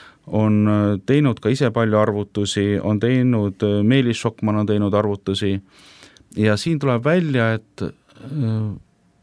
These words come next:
öö, kõigepealt, öö, Priit Humal juba algselt ka arvutas ja avastas, et, öö, nendes arvutustes on tehtud elementaarsed matemaatilised vead.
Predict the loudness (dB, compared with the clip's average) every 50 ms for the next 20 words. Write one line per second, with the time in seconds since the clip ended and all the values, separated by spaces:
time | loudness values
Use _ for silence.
0 | _ _ _ _ -4 -2 0 0 0 0 -2 -2 -4 -4 -4 -2 0 0 2 2
1 | 2 2 0 0 -2 -2 0 2 2 2 2 2 2 2 0 0 -2 -2 -2 -2
2 | -2 -2 0 2 2 2 2 2 0 0 0 0 0 0 -2 -4 -4 -2 -2 -2
3 | -2 -4 -12 -20 _ _ _ -20 -20 -20 _ -4 0 2 2 2 0 -2 -6 -4
4 | -4 -4 -4 -4 -6 -12 -10 -6 -2 -2 0 0 0 0 0 2 2 0 0 0
5 | -4 -6 -6 -6 -6 -8 -8 -6 -4 -4 -2 -4 -4 -2 -2 -2 -2 -2 -2 -6
6 | -8 -10 -14 _ -20 -20 -20 -20 -20 _ _ _ _ _ _ _ _ 0 0 2
7 | 2 0 -4 -6 -6 -8 -8 -6 -6 -8 -8 -8 -6 -4 -4 0 0 0 0 -2
8 | -4 -10 -6 -4 -2 -2 0 0 -2 -2 -2 0 0 0 0 0 -2 -4 -6 -6
9 | -6 -4 -2 -2 0 -2 -2 -4 -6 -6 -4 -2 -2 0 -2 -2 -2 -8 -16